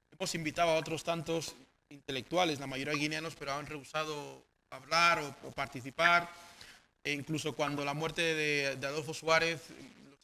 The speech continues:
invitamos también, pero hay como el guineano o el negro todavía tiene como miedo a salir del armario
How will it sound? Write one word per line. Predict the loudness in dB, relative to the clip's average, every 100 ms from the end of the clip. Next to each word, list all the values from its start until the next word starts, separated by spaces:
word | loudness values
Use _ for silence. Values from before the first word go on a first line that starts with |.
| _
invitamos | -6 -4 -4
también, | -4 -6 -2
pero | -4 -4 -8 -2
hay | 0 0
como | -4 -4
el | -4
guineano | -2 -2 -2 0 0 -2
o |
el | -2
negro | -2 -2 -2
todavía | -2 0 0
tiene | -2 -6
como | -10 -20 _ _
miedo | -6 -2 0
a | -2
salir | -4 -6
del | -2
armario | -2 0 0 0